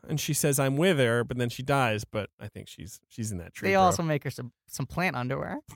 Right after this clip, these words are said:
Speaker 1: They do.
Speaker 2: She's naked, but they put plants over her naughty parts.
Speaker 1: I would say this is maybe those scenes where, uh, they try and plug them into
Speaker 2: Yeah.
Speaker 1: Eywa tree, and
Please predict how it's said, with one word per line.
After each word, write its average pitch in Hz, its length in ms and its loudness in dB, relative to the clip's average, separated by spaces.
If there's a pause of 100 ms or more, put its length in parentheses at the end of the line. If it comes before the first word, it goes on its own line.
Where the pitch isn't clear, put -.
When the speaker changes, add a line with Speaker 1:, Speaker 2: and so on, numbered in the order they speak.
(160)
Speaker 1:
They 190 140 2
do. 131 240 -12
Speaker 2:
She's 180 220 -2
naked, 175 360 4
but 139 140 -2
they 151 80 2
put 156 240 0
plants 165 360 0
over 135 200 0
her 131 60 2
naughty 135 320 0
parts. - 420 -6
Speaker 1:
I 202 100 8
would 233 160 6
say 185 460 6 (240)
this 160 220 2
is 151 160 4
maybe 135 280 4
those 156 240 8
scenes 165 440 4
where, 127 300 6
uh, 113 240 4
they 113 240 -2
try 120 240 0
and 117 140 0 (140)
plug 123 200 0
them 117 140 0
into 117 180 0
Speaker 2:
Yeah. 139 100 2
Speaker 1:
Eywa 120 260 2
tree, 117 480 -2
and 113 400 -4